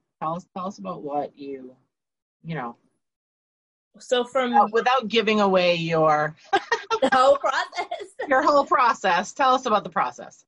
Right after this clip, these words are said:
Speaker 2: Okay. So the, the process, so I have five phases, and I named my phases based off the fact that since I am active duty military, I'm always gonna move. <laughs> So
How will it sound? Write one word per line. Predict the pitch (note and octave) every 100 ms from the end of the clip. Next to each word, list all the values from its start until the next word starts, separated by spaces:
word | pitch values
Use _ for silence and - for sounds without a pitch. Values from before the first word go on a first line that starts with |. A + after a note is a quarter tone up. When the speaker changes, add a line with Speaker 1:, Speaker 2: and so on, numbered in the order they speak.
| _ _ _ _ D4
Speaker 2:
Okay. | - E3 - _
So | _ - C4+ C4+ B3+ B3 B3
the, | G#3 C4 - _
the | B3
process, | B3+ D4+ E4 - F#3+ F#3+ -
so | G#3
I |
have | B3+ A#3 G#3+
five | G3 G#3
phases, | F3+ E3 E3 E3 F3+ _ _ _ _ _
and | A3+ A3+ A3 G#3+ G#3 G3 _ _ -
I | F#3+ A3 A#3+ A3+
named | G#3 G#3 G3
my | F3+ G3+
phases | F3+ F3+ F3+ F3+ F3
based | F#3 F#3+ F#3
off | E3+ F3+
the |
fact | F3 D#3+ D3 - - -
that | D3+ D3+
since | - E3 -
I | D#3 -
am | C#4 -
active | C4 B3+ A#3+
duty | A#3+ A#3
military, | A3+ A3+ A#3 G#3 G3+ G#3+ - _ _ -
I'm | G#3
always | G3+ F#3+ F#3+
gonna | - E3+
move. | D3+ D3 E3+ _
<laughs> | _ _ _ _ -
So | - C4 D4 C4 B3 G#3+ G3